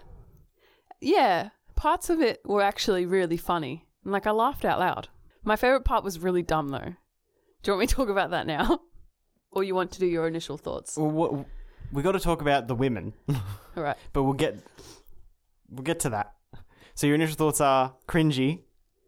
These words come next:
Speaker 2: but funny.
Speaker 1: Yeah. Better than I expected.
Speaker 2: That's pretty good.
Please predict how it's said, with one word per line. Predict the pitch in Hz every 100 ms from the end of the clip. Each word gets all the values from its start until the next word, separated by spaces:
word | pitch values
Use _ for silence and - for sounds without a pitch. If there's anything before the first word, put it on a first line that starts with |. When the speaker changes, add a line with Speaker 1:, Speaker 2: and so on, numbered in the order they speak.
| _
Speaker 2:
but | - 143
funny. | 131 117 151 - _ _ _ _ _ -
Speaker 1:
Yeah. | 226 - _ _
Better | - 247 247
than | 220 202
I | 190
expected. | - - 151 - - - - - _ -
Speaker 2:
That's | 156 -
pretty | 110
good. | 113